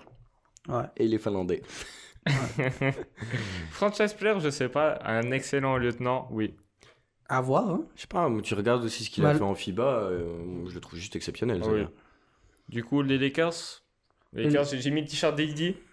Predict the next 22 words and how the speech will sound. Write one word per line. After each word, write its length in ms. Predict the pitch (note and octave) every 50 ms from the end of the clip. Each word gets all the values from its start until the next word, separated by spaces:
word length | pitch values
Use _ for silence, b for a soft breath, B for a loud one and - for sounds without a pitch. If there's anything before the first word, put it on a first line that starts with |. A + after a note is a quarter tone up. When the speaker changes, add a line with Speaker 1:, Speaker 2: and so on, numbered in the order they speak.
| B B B B -
Speaker 3:
mais 100 | C3 C3+
il 80 | C3+
mérite 380 | C3+ C3+ C#3 C#3 D3+ C#3+ C#3+ -
pas, 140 | C#3 C#3+ C#3+
ce 100 | - -
connard. 440 | - A#2+ A#2 A#2+ B2 B2+ - - - _ _ _ -
Speaker 2:
<laughs> 680 | B2+ C3 C3 C#3 E3+ D#3 - - F#3+ E3 C#3 D3+ C#3+ C#3+
Speaker 3:
Pourquoi 360 | D#3 D#3+ D#3 - - F#3+ G3
tu 140 | G3 - F3
ne 80 | D#3+ D3+
joues 180 | C#3 D3 D3 C#3
pas 120 | D#3+ D#3+
les 100 | D#3 D#3
back-to-back 680 | D3 D3+ D3 C#3+ D3 - D3 C#3 C#3+ D3 D#3 D3+ D3+ -
contre 240 | - C#3+ C3+ - -
une 120 | C#3+ C#3
équipe 520 | C#3 C#3 C#3+ - - E3 D#3+ E3 - - - - - G#3
Speaker 1:
De 160 | - D3 D3 D3
merde. 300 | D#3 F3+ D#3+ C#3 A#2 - - - -
Speaker 3:
de 120 | C3+ C3+ C3+
merde ? 340 | C#3 C#3+ C#3+ C3 A2+ G#2+ G2 - - _ _ _ _ _ _ _ _ _ -
Speaker 1:
Justement. 400 | - C#3 - - F3+ F#3 F3+ D#3